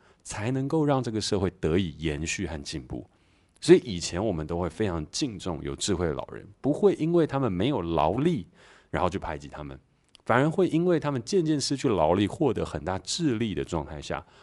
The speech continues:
我们越发的敬重，然后使他们的社会地位是高的，因为他们代表了一个大脑去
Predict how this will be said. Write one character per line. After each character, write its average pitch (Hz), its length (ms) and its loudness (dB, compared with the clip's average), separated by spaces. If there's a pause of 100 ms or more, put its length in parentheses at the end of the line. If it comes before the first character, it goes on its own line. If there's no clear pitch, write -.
(160)
我 90 80 -2
们 87 180 2
越 139 240 6
发 92 320 -6
的 76 120 -6 (120)
敬 85 240 -4
重， 71 180 -4 (220)
然 85 140 0
后 92 120 2
使 82 220 -6
他 90 140 -2
们 87 80 -4
的 78 60 -4
社 120 260 -4
会 104 120 0
地 87 160 -6
位 80 80 -4
是 - 160 -10
高 104 220 0
的， 90 100 0
因 104 100 -4
为 123 80 0 (300)
他 - 140 -4
们 135 100 0
代 110 140 0
表 76 180 -2
了 71 140 -6
一 80 60 -6
个 82 100 -2
大 85 200 -6
脑 64 180 -14
去 - 260 -12